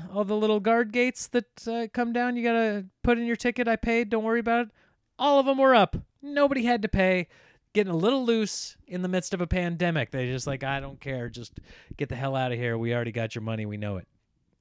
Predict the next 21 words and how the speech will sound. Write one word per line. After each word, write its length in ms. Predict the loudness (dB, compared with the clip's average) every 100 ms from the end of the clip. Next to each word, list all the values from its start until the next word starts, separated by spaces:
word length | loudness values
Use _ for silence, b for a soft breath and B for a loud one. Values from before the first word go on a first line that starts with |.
| _ -12
Um, 500 | -6 -4 -4 -8 -16 _ _ _ _ _ -8
and 260 | -2 -2 0
the, 140 | -4
and 160 | -4 -6
the 80 | -6
front 220 | -4 -4
of 80 | -2
Yellowstone 400 | -2 -2 -2 -6
was 120 | -4
that 160 | -4 -4
way 100 | -6
too, 180 | -6
'cause 240 | -6 -6 -8
we 100 | -8
bought 440 | -4 -2 -2 -6 _ b b b b b -10
the, 440 | -2 0 0 -4
the, 360 | -4 -2 0 0
uh, 140 | -2
parks 380 | -2 0 0 -2
pass, 560 | -8 -4 -2 -2 -6 -14 b b b -2
but 240 | 0 0